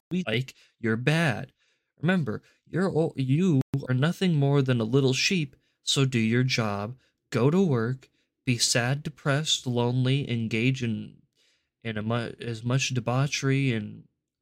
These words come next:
uh, you know, other stuff as possible. Let us steal as much information from you as possible. Drive your little electric car, you know, be vegan, uh, you know, completely, uh,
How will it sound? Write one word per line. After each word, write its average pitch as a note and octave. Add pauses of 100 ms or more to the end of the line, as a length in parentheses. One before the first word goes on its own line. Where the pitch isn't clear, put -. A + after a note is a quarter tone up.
(140)
uh, G#2 (180)
you B2
know, G2+ (880)
other C#3
stuff C3+
as B2+
possible. C3 (200)
Let C#3+
us D3
steal C#3+
as B2
much C3
information C3
from A#2+
you G#2+
as G#2
possible. C#3 (760)
Drive C#3
your C3+
little C3
electric A#2+
car, C#3+ (380)
you A#2
know, G#2+
be C#3
vegan, C3+ (720)
uh, G2+
you B2+
know, G#2+
completely, C#3+
uh, A2